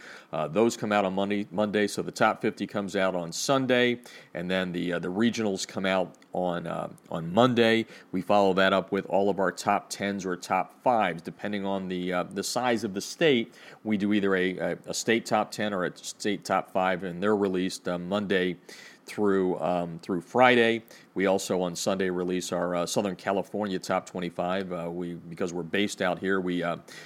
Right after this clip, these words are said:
we do that. Plus, we do a California top twenty-five. So,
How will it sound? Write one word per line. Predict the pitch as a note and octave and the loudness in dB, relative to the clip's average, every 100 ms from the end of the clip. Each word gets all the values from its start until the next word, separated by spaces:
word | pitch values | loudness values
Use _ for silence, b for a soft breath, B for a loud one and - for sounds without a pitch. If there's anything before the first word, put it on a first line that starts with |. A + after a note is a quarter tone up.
| B F2+ | B -8
we | E2+ | -4
do | F#2+ E2+ | -2 0
that. | F#2 G#2 - | 2 2 2
Plus, | - G2+ - | -2 0 -2
we | |
do | F#2+ F#2 | -2 -4
a | |
California | - G2 F#2 - F#2 F#2+ | -2 -2 -2 -4 -6 -6
top | F2+ G2+ F#2 | -4 -2 -4
twenty-five. | - F#2+ F#2 - F#2 F#2 F#2 | -6 -6 -6 -4 -2 -2 -4
So, | - F2 | 0 -2